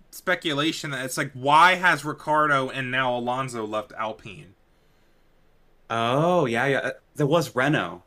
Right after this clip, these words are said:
Speaker 2: That's right.
Speaker 1: Renault, yeah,
Speaker 2: That's
Speaker 1: so
Speaker 2: Ricciardo.
Speaker 1: Ricciardo was there for two
Speaker 2: Yeah.
Speaker 1: years and then dipped for a gamble at McLaren and then, which you could argue was
Speaker 2: True.
Speaker 1: an upgrade, and then it was,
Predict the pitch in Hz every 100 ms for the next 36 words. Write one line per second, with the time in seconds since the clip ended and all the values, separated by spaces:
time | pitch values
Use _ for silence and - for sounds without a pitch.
0 | - 113 101 113 104 160 170 139 156 151
1 | - - 233 214 208 226 214 180 147 151
2 | 143 143 - 135 120 175 113 98 143 139
3 | 139 143 127 127 120 - 143 147 - 143
4 | 123 120 127 131 127 104 117 - 160 175
5 | 127 117 120 113 117 113 110 107 - _
6 | _ - _ - 143 165 147 170 110 143
7 | 151 123 104 98 98 - 98 101 127 -
8 | 135 123 123 117 - _ _ _ _ -
9 | - 131 127 117 95 113